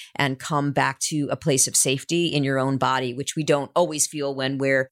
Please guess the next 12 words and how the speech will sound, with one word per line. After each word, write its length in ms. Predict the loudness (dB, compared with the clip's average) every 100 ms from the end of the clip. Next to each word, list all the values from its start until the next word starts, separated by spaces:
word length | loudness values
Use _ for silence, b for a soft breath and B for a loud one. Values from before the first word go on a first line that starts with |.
| _
especially 460 | 0 0 0 -2 -4
if 100 | -4
you're 80 |
facing 540 | -2 0 0 0 2 2
overwhelming 800 | 2 2 2 2 2 2 2 0
stress. 500 | 0 2 2 2 0 -4 -8
It 120 | -6
can 360 | -2 -2 -2 -4
feel 760 | -6 2 4 4 2 -2 -6 -2
very 460 | 2 4 2 2 2
activating 800 | 0 -2 -6 -2 -2 0 0 -2
of 220 | -4